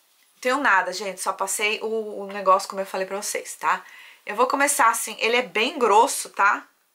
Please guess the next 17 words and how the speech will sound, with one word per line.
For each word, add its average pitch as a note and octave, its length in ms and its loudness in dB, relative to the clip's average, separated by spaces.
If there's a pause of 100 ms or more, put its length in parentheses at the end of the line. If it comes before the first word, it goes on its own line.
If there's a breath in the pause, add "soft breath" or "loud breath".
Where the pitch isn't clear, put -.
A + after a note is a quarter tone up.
(380)
Bem A3 260 -6
grosso, A3 380 2
então G#3 220 -2
assim, G#3+ 180 -4
já F#3 140 0
tem A3 180 -6
muito A3 460 -4
aqui. - 320 -12 (360 soft breath)
Eu E3+ 80 -10
ia F#3+ 120 -2
fazer G3+ 220 -4
um G3 100 -6
triângulo, F#3+ 440 -4
mas G3+ 160 -4
eu G#3 120 -10
desisti. F#3+ 760 -8 (1600 soft breath)
Tá? F#3 320 0